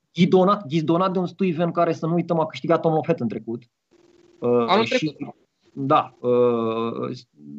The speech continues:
Speaker 1: cum a avut mare avantaj, uh, că era acolo Stuyven lângă el și e deja confirmat. Adică nu e vreo surpriză Pedersen. Ce mi s-a părut fabulos este ce a făcut Matthew Van Der Poel, adică atacul acela, uh, uh,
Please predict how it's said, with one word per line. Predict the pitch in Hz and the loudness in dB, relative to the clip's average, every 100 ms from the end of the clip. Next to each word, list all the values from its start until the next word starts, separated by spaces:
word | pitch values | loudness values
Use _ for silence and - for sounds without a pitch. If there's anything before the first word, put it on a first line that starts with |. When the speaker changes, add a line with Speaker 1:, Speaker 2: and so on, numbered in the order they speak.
| 71 - _ _ _ _ - 135 147 143 147 143 - | -18 -20 _ _ _ _ -2 0 2 2 2 0 0
Speaker 1:
cum | 165 160 - | 2 2 4
a | 147 | 2
avut | 139 165 | 4 4
mare | 165 143 | 4 4
avantaj, | 123 110 104 - 113 - - _ | 2 -2 -8 -10 -10 -12 -20 _
uh, | - 110 107 | -10 -8 -10
că | - - | -14 -8
era | 127 123 117 | -2 2 2
acolo | 113 113 | 0 -4
Stuyven | 107 113 107 107 | -4 -4 0 2
lângă | 107 107 | 4 6
el | 123 180 175 - _ | 6 4 2 -8 _
și | - - 156 | -8 -2 2
e | 160 | 4
deja | 147 143 139 | 4 4 2
confirmat. | 143 - 117 113 - - _ - | -2 -4 -2 -4 -4 -12 _ -16
Adică | 104 113 107 107 107 _ | -4 0 2 0 -4 _
nu | 120 120 135 | 0 4 6
e | 135 | 6
vreo | 120 113 | 4 0
surpriză | 104 107 120 104 104 | -4 -6 -4 -6 -8
Pedersen. | - 110 - - - _ - | -14 -16 -18 -20 -20 _ -8
Ce | - | 4
mi | 202 | 6
s-a | 214 220 | 6 4
părut | 220 | 2
fabulos | 214 226 185 214 226 220 | 2 2 4 4 4 0
este | 220 233 | -6 -4
ce | 220 | -2
a | 233 | -2
făcut | 220 214 214 | -4 -8 -2
Matthew | 208 214 214 | 0 2 2
Van | 185 196 | 2 4
Der | 185 | 2
Poel, | - - 143 | 0 -2 0
adică | 120 113 113 | 0 -2 0
atacul | 135 147 165 143 | 0 2 0 0
acela, | 131 131 160 135 123 123 | 0 2 4 4 4 2
uh, | 135 123 120 - | -2 0 0 -4
uh, | 127 | -4